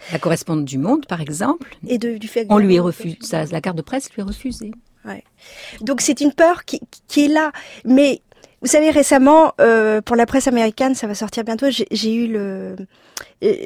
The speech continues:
Speaker 2: j'ai, j'ai eu la chance d'interviewer Jean-Marie Gustave Leclésio.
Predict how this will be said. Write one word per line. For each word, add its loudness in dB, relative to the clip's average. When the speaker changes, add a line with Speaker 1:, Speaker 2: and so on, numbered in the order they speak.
Speaker 2:
j'ai, -8
j'ai -4
eu -2
la 0
chance -4
d'interviewer -2
Jean-Marie -2
Gustave -4
Leclésio. -12